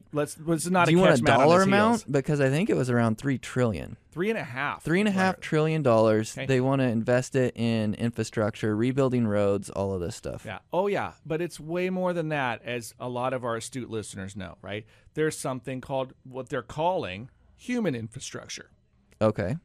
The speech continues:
Speaker 1: Yeah,
Speaker 2: you
Speaker 1: you
Speaker 2: wanna
Speaker 1: know what that
Speaker 2: elaborate
Speaker 1: is?
Speaker 2: on what that
Speaker 1: Social
Speaker 2: entails?
Speaker 1: programs.
Speaker 2: Mm-hmm.
Speaker 1: <laughs> Right? Things that aren't infrastructure at all, but if you call them human infrastructure, then you can rationalize it being there.
Speaker 2: Right.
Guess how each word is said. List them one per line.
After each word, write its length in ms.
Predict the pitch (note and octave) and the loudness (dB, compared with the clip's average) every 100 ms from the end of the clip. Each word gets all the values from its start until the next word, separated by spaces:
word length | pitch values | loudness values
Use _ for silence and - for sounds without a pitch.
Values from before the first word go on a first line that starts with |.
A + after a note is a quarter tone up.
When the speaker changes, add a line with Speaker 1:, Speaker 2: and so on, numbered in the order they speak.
| _ - _ | _ -20 _
Speaker 1:
Yeah, 80 | F3 | 2
Speaker 2:
you 0 | |
Speaker 1:
you 20 | |
Speaker 2:
wanna 140 | C3 C3 | 4 6
Speaker 1:
know 60 | |
what 80 | A#2 | 6
that 120 | A#2 | 6
Speaker 2:
elaborate 280 | A#2 C3+ C3+ | 6 6 4
Speaker 1:
is? 40 | C#3 | 4
Speaker 2:
on 300 | C#3+ D3 - | 2 -2 -4
what 180 | - C3 | -6 -2
that 240 | C3 B2 - | -2 -2 -6
Speaker 1:
Social 400 | - F#3 C3+ B2+ | 0 4 6 6
Speaker 2:
entails? 100 | C3 | 2
Speaker 1:
programs. 580 | C3 A2+ F#2+ D2 - - _ _ _ _ | 0 -4 -8 -12 -14 -16 _ _ _ _
Speaker 2:
Mm-hmm. 340 | B2 A#2 B2 | 2 4 4
Speaker 1:
<laughs> 100 | G#2 G3+ | 4 4
Right? 160 | G3+ - - - | 4 0 -14 -2
Things 360 | G3 G3+ G3 | 0 2 0
that 280 | F3 E3 D3 - - - | 0 0 -2 -8 -12 -2
aren't 220 | F3+ F#3+ | 0 0
infrastructure 800 | F3+ E3+ D#3+ - E3+ D3 - D3 | -2 -4 -6 -4 -2 -2 -4 -4
at 60 | C#3 | 0
all, 260 | E3 C3 | 2 2
but 120 | B2+ | 0
if 100 | B2+ | -6
you 80 | C#3 | -8
call 220 | - D#3 | -2 0
them 100 | D3 C#3 | 0 -2
human 280 | C#3 C#3+ | -4 -4
infrastructure, 640 | C#3 C3 C3+ - A#2+ A#2 D3 | -4 -8 -10 -6 -8 -6 -6
then 140 | C3 C3 | -6 -6
you 100 | C3 | -6
can 140 | C3 | -4
rationalize 640 | B2+ A2+ A2+ - A2+ G2+ G#2+ | -2 -2 -2 -6 -8 -8 -10
it 140 | F#2+ | -10
being 260 | B2+ A2+ F#2+ | -8 -6 -8
there. 220 | - - | -16 -6
Speaker 2:
Right. 280 | B2 A2+ D2+ | 4 4 4